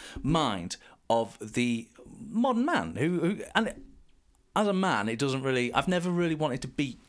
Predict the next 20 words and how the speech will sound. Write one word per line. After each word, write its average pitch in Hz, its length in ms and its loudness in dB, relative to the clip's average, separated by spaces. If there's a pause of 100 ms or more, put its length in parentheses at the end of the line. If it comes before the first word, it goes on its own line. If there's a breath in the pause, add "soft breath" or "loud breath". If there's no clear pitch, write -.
(180)
crap - 280 -4
out 120 260 0
of - 60 -8
someone, 107 380 0 (180)
you 123 120 -2
know, 101 80 0
just 101 260 -6
because - 360 -4
to - 100 -16
prove - 240 -4
my 104 80 2
manliness 101 560 0
or 92 140 -2 (260 loud breath)
stare 123 280 2
at - 100 -6
people - 280 0
in 104 80 -2
the 107 80 -2
gym 101 320 -4
and, 92 260 -2